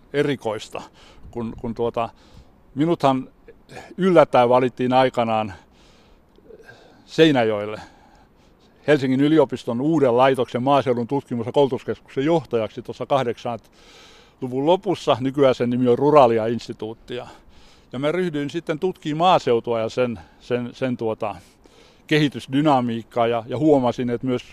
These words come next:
maaseudulla paikallisyhteisöt, kylät on tärkeitä ja, ja maaseutu tarvii tämmöistä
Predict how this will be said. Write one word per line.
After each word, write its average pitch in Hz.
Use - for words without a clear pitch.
maaseudulla 131
paikallisyhteisöt, 120
kylät 135
on 104
tärkeitä 117
ja, 110
ja 120
maaseutu 127
tarvii 120
tämmöistä 113